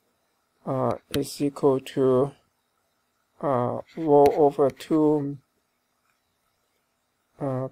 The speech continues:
pi one is equal to rho square over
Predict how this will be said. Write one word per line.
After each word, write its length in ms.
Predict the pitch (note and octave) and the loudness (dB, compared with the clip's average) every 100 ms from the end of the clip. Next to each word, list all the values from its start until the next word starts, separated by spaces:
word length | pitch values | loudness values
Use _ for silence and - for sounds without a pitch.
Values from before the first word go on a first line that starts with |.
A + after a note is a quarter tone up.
| _ | _
pi 360 | - D#3 C#3+ D3 | -2 4 4 4
one 720 | F3 D#3 D3+ C#3+ C#3 C3+ C#3+ - - - - - - - | 2 6 6 6 2 -2 -8 -14 -16 -20 -16 -16 -14 -14
is 200 | C3 C#3 | -10 -10
equal 200 | B2 C3+ | -6 -6
to 100 | B2+ | -4
rho 340 | C3+ C3+ B2+ | 2 4 4
square 440 | C3 - C#3 B2 G#2+ | 2 -4 0 2 0
over 220 | D3 - | -4 -6